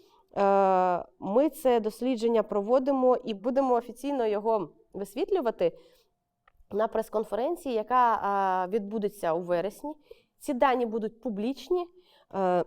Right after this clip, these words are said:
<clears throat> доступні будь-кому, хто забажає, для використання. Та вони також будуть завірені, е, е, компанією з п'ятірки найбільших світових аудиторів, компанія B D O. Це, м, я думаю, не реклама, це, е, більше як авторитетність,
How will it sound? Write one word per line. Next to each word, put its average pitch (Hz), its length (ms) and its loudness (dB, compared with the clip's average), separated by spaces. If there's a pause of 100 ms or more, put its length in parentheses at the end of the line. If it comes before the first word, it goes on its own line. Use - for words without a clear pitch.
(120)
<clears throat> - 60 -8
доступні 226 680 0 (200)
будь-кому, 220 640 -4
хто 202 180 -10
забажає, 220 720 0 (680)
для 196 200 -2
використання. 226 760 -4 (440)
Та 208 100 0
вони 240 280 0
також 247 280 -2
будуть 208 280 -6
завірені, 277 680 -2
е, 190 420 -6 (100)
е, 180 280 -4
компанією 220 1120 -2
з - 160 -20
п'ятірки 247 600 -6
найбільших 208 540 -4
світових 185 500 -10
аудиторів, 254 680 -6
компанія 214 440 -4
B 190 180 -12
D 220 100 -4
O. 311 120 -2 (320)
Це, 262 300 4
м, 220 360 -4
я 233 80 2
думаю, 233 340 2
не 233 120 2
реклама, 294 440 2
це, - 500 -4
е, 180 340 -2
більше 233 420 -8
як 202 380 -4
авторитетність, 233 1080 -4